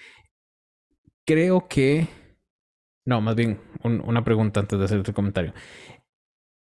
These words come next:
En España, en el, en el episodio anterior, vimos que el, eh, el, el challenge tuvo mucha producción, el de talento. ¿Por qué? Porque esperábamos mucho de ese, de,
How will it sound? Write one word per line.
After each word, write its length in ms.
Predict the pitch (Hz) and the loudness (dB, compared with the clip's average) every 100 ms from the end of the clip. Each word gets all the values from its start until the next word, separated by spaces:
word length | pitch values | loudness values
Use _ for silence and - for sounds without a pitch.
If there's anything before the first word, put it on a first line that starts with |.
| _ _ _ _ - | _ _ _ _ -2
En 160 | 147 143 | 2 2
España, 680 | - - 185 143 127 151 | 0 0 2 4 4 4
en 160 | 139 113 | 4 2
el, 160 | 110 98 | 0 -2
en 180 | 127 117 | 0 2
el 120 | 110 | 2
episodio 420 | 104 110 120 131 | 0 2 4 6
anterior, 580 | 139 143 147 131 123 127 - | 4 4 4 6 4 2 0
vimos 420 | 117 120 131 139 | 2 4 2 0
que 720 | - 123 113 113 147 - _ _ | -2 0 2 2 0 -10 _ _
el, 640 | 135 117 107 104 95 92 - - _ _ _ _ _ _ - - - | -2 0 0 0 0 -2 -6 -16 _ _ _ _ _ _ -20 -20 -4
eh, 540 | 127 117 107 90 - _ - | 0 2 2 0 -6 _ -4
el, 560 | 123 113 110 101 71 - | 0 2 0 0 -4 -8
el 520 | - 113 107 101 - | -6 -2 0 -2 -4
challenge 640 | - 127 139 151 170 - - | -2 0 2 2 2 -2 -2
tuvo 180 | 139 135 | 2 2
mucha 420 | 135 143 160 135 | 2 2 2 0
producción, 680 | 127 113 101 - 117 107 98 | 0 2 2 0 0 0 -2
el 100 | 104 | -4
de 120 | 98 | -4
talento. 520 | 104 104 113 104 104 | -2 0 0 0 -4
¿Por 160 | 101 98 | -4 -4
qué? 100 | 143 | -4
Porque 220 | 113 95 | -4 -8
esperábamos 520 | 95 107 98 123 123 | -8 -4 -2 -2 -2
mucho 600 | 104 131 139 131 127 143 - - - - - - - | 2 4 4 2 0 0 -4 -20 -20 -20 -20 -18 -4
de 240 | 98 101 | 0 0
ese, 380 | 92 104 107 - | 0 0 0 -2
de, 440 | 92 92 87 71 | -6 -6 -6 -8